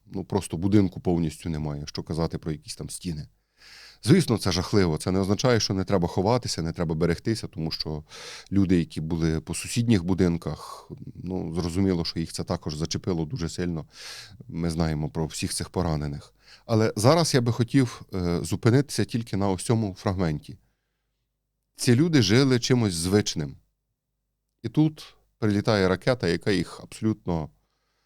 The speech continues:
змінює все в цьому житті і забирає життя.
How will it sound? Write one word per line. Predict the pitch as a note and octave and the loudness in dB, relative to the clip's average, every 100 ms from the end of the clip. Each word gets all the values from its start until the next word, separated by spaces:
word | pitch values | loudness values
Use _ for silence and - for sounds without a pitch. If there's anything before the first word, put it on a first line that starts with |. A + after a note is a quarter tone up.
| _ _ _ | _ _ _
змінює | - G#2 E3 D#3+ C3 G#2+ | -2 8 10 12 10 10
все | G2 - - A2+ D#2+ C#2 | 6 0 2 4 4 -2
в | - | -6
цьому | - F2 D#2+ | -2 0 0
житті | E2+ - D#2 C#2 - | -2 -2 -4 -4 -6
і | G2+ F2 | -4 2
забирає | F2+ F#2+ F#2+ E2+ D2 | 4 6 6 6 2
життя. | C#2+ D3+ D2+ C#3 | -2 -4 -8 -10